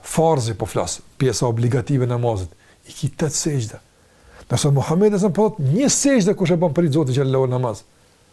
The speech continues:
Allahu e ngrit një shkallë dhe Allahu xhallahu ala ja fal mëkatet. Me një sejdë. Kur flasim për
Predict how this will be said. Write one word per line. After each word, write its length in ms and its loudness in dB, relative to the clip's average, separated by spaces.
Allahu 560 2
e 40 2
ngrit 500 2
një 220 0
shkallë 440 0
dhe 120 2
Allahu 340 0
xhallahu 600 -2
ala 280 -2
ja 140 0
fal 400 -2
mëkatet. 640 -6
Me 80 -2
një 80 0
sejdë. 380 -2
Kur 160 2
flasim 400 2
për 160 0